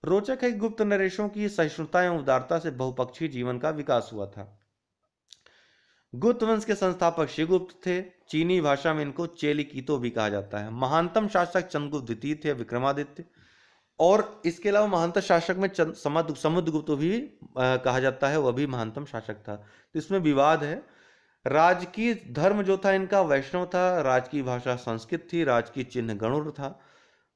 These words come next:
मंदिरों के निर्माण का काल भी कहा जाता है इसको। कानपुर में भीतर गांव का ईंट का मंदिर प्रसिद्ध है। सर्वाधिक युद्ध लड़ने वाला जो शासक था समुद्रगुप्त, समुद्रगुप्त था।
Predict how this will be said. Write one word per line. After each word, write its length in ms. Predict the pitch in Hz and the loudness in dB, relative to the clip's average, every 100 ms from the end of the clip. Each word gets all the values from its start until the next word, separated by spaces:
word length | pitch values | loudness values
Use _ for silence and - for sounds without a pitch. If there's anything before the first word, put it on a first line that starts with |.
| 123 | -4
मंदिरों 500 | 139 175 185 208 208 | 0 2 4 2 2
के 140 | 214 | 2
निर्माण 380 | 196 175 175 180 | 2 2 4 4
का 120 | 180 | 2
काल 300 | 175 147 156 | 2 2 2
भी 120 | 170 | 2
कहा 180 | 170 165 | 2 2
जाता 260 | 160 160 170 | 2 2 0
है 80 | |
इसको। 320 | 160 - 175 170 | 0 -2 -6 -2
कानपुर 500 | 147 139 139 160 160 | 0 2 0 -2 0
में 180 | 151 | 0
भीतर 300 | 127 123 139 | -2 0 0
गांव 200 | 135 131 | 2 0
का 120 | 131 131 | 0 0
ईंट 220 | 131 127 | 0 0
का 120 | 127 | -2
मंदिर 260 | 120 117 123 | -2 -2 -2
प्रसिद्ध 400 | 117 - 139 135 | -4 -6 -6 -6
है। 360 | 135 135 _ _ _ | -10 -14 _ _ _
सर्वाधिक 600 | - 160 170 170 170 208 | 0 2 6 6 6 2
युद्ध 280 | 180 180 170 | 0 -2 0
लड़ने 360 | 170 165 165 170 | 2 2 4 2
वाला 440 | 165 170 170 - | 4 4 2 -2
जो 120 | 131 139 | -10 -6
शासक 500 | 135 131 160 156 151 | -4 -2 -2 -2 -2
था 80 | |
समुद्रगुप्त, 500 | 147 127 139 156 151 | -2 -2 -2 -4 -2
समुद्रगुप्त 560 | 127 139 151 156 156 | -2 -2 -4 -6 -6
था। 60 | - | -6